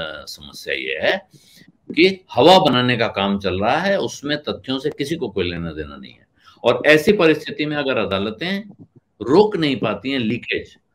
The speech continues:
मेरा सुझाव यह है कि उनको लाइव स्ट्रीमिंग की व्यवस्था करनी चाहिए। उनको कहना चाहिए कि भाई एक, अ, टेंडर उठाइए कि कौन सा चैनल ये व्यवस्था करेगा कि यहाँ से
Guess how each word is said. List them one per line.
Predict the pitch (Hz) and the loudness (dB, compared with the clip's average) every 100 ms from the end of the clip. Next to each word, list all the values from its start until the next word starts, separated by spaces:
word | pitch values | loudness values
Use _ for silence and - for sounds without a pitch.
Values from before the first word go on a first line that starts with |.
| _ 87 | _ -6
मेरा | 104 143 170 147 | 2 4 6 4
सुझाव | - 110 120 151 147 | 0 -4 2 4 4
यह | 113 | 0
है | 101 127 | -2 -4
कि | 131 | -6
उनको | 117 117 | -8 -4
लाइव | 131 104 117 | -2 0 -2
स्ट्रीमिंग | 101 107 104 110 | -4 -4 -2 -2
की | 107 | -4
व्यवस्था | 92 82 - 87 | -6 -8 -8 -12
करनी | - 64 - | -12 -18 -20
चाहिए। | - 52 - _ - _ - - _ - | -20 -20 -20 _ -20 _ -20 -20 _ -10
उनको | 120 135 165 | -6 -2 -2
कहना | 139 120 131 | 0 0 -2
चाहिए | 131 147 202 | -4 -2 0
कि | |
भाई | 156 117 135 | 0 0 0
एक, | 117 127 135 120 | -2 -2 -2 -4
अ, | 104 87 76 73 | -4 -4 -6 -8
टेंडर | 98 107 131 | -4 -2 0
उठाइए | 135 135 131 170 196 _ _ _ - | -2 -2 -6 -4 -8 _ _ _ -8
कि | 127 | -8
कौन | - 147 156 | -2 0 0
सा | 156 151 139 131 120 107 98 92 80 | 0 4 4 4 2 0 -2 -4 -4
चैनल | 113 123 143 | -4 -2 -2
ये | 139 | -2
व्यवस्था | 113 98 92 - 139 | 0 -2 -2 -4 -6
करेगा | 143 135 143 | -4 -4 -4
कि | 143 131 | -4 -4
यहाँ | 127 | -4
से | 131 120 | -2 -2